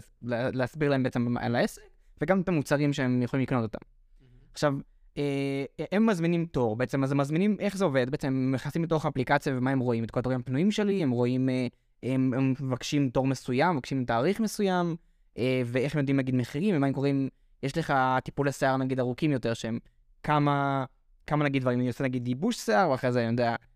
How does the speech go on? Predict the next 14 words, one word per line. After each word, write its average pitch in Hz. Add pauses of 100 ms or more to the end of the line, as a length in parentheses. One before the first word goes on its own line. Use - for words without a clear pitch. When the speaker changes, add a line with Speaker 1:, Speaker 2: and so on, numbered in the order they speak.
(120)
Speaker 1:
איזשהו, 110
אה, 107
תספורת, 170
ואז 120
צביעת 147
שיער, 180
אני 120
יודע, 127
דברים 123
כאלה. 110 (580)
Speaker 2:
אוקיי, 131
אז 117
קודם 247
כל, 208